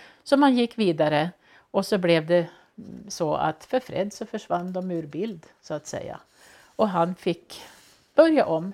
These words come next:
med ny personal med alla de svårigheterna som, som det oftast är när han ska lära känna nya och de ska lära känna honom.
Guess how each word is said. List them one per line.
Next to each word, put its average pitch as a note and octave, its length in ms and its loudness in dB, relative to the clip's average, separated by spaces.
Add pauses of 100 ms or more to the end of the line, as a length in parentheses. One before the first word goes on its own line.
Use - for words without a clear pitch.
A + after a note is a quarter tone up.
med G#3 120 -4
ny F3+ 140 -6
personal F3 640 -10 (340)
med G3 160 -2
alla F3 240 0
de F3 320 -2 (1000)
svårigheterna D3+ 960 0
som, E3 440 -4
som G#3+ 240 -4
det A3 80 2
oftast G3 460 0
är G3+ 400 2 (540)
när F#3 200 -6
han D#3+ 300 -10
ska D#3 380 -6 (920)
lära D#3 280 -4
känna D3 440 -10 (120)
nya D3+ 360 -8
och F3+ 160 -14
de D3 260 -10
ska - 180 -14
lära D#3+ 220 -12
känna D#3 320 -12
honom. E3+ 360 -12